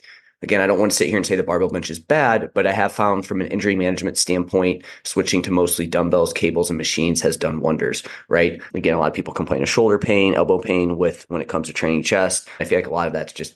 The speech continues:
a lot of these mistakes that I'm gonna talk about today are things that, that you can improve. But I also feel the, when you use just barbells,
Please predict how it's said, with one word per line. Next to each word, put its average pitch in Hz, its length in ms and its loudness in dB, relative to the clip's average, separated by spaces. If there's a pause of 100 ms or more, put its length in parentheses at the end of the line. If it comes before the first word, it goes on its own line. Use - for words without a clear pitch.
(140)
a 98 60 2
lot 95 100 2
of 82 80 -2
these 92 140 0
mistakes 90 400 0
that 82 80 -4
I'm 80 80 -4
gonna 78 100 -4
talk 123 260 0
about 90 220 0
today 85 240 2
are 82 80 2
things 92 240 -2
that, 82 260 -4
that 82 140 0
you 85 80 -6
can 87 140 -4
improve. 87 420 0 (180)
But 98 140 2
I 92 80 4
also 90 180 0
feel 90 220 0
the, 87 180 -6 (840)
when 127 280 2
you 117 260 4
use 120 280 2
just 113 240 0
barbells, 95 500 2